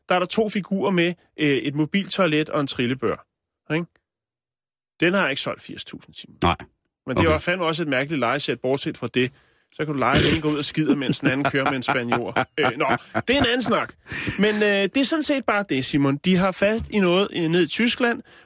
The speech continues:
Speaker 1: og, øh, markante, øh, personligheder, de får deres egen Playmobil-figur. Måske Lego skulle til at tænke lidt
Speaker 2: Kan
Speaker 1: over
Speaker 2: det
Speaker 1: det.
Speaker 2: være, at måske Shapirunchak, han får en, øh, figur?
Speaker 1: En Lego-figur?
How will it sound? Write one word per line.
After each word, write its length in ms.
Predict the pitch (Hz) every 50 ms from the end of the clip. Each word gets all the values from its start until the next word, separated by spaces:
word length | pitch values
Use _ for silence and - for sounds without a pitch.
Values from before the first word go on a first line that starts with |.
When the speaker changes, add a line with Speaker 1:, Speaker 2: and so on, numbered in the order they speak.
| _ -
Speaker 1:
og, 300 | - 156 147 143 139 135
øh, 80 | 135 139
markante, 500 | 156 151 - 202 196 160 - 220 208 - -
øh, 800 | 160 151 147 139 135 127 123 123 120 117 117 113 120 143 156 165
personligheder, 640 | - - 147 - 233 214 147 214 185 156 202 - 147
de 160 | - - 165
får 220 | - - 180 -
deres 180 | - 170 160 -
egen 300 | 87 113 117 131 143 - - - - _
Playmobil-figur. 1080 | - 151 143 139 147 147 156 _ _ _ _ - 139 - - - 131 131 - 117 - -
Måske 380 | - 147 190 196 - 294 285
Lego 340 | 269 247 254 247 254 - 269 - _ _
skulle 280 | - - - 185 175 165 _ _
til 120 | - -
at 100 | - 190
tænke 220 | - - 180 170 170
lidt 100 | 175 -
Speaker 2:
Kan 60 | 135
Speaker 1:
over 60 | 175
Speaker 2:
det 80 | 220 226
Speaker 1:
det. 100 | 226 185
Speaker 2:
være, 220 | 180 190 202 196
at 80 | 196 175
måske 380 | 185 160 - - 175 180 175
Shapirunchak, 600 | 160 - 160 - - - 185 196 180 - 143 127
han 120 | - 131 127
får 220 | - 135 - 135
en, 160 | 131 120 113
øh, 240 | 80 85 101 98 95
figur? 420 | 95 - 113 - 113 110 110 - -
Speaker 1:
En 80 | - 160
Lego-figur? 720 | 151 151 160 170 185 - 180 156 - 170 156 92 160 -